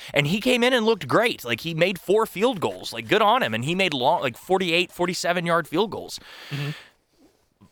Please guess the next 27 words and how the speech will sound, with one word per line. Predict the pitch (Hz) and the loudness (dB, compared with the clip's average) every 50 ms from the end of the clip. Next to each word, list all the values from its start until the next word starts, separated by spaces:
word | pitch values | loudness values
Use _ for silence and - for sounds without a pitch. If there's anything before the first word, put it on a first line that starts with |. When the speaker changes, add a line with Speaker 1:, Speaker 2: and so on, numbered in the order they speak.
| _ _ | _ _
Speaker 1:
But | - 131 - 165 160 156 - | -10 0 2 2 2 2 2
this | 180 175 - - | 0 0 0 -2
was | 156 147 | -6 -6
setting | - - - 196 175 170 165 156 151 | -6 -6 -4 -2 0 0 2 4 4
up | 156 156 - - | 4 2 2 0
for | - 135 | -4 -2
him | 117 156 151 143 | -2 -2 -2 -2
to | 117 | -2
miss | 110 120 127 139 147 139 - - | -2 0 2 2 0 0 -2 -4
this | 113 123 110 - - | -2 -2 -2 -2 -6
one, | 95 80 80 82 82 - - - | -6 -6 -6 -6 -6 -12 -6 -2
you | 135 135 | 0 2
know, | 139 135 139 135 | 4 4 4 4
and, | 139 147 143 139 | 4 2 4 2
Speaker 2:
Yeah. | 151 - - | 2 2 4
Speaker 1:
and | 156 151 151 | 2 2 4
they, | 175 190 | 2 2
they | - 190 208 - | 4 2 2 2
end | - 226 226 214 | 2 2 2 0
Speaker 2:
<coughs> | |
Speaker 1:
up | 180 - | -2 0
driving | - 160 165 180 190 180 185 175 | 0 2 2 2 2 0 -2 -4
it | 165 - 131 | -4 -6 -2
down | 104 139 135 143 147 147 143 131 | 0 2 2 4 4 2 2 -2
to, | - 151 | -4 -4
like, | 120 120 123 113 - | -2 -2 -4 -4 -2
the, | 120 113 101 | -4 -4 -4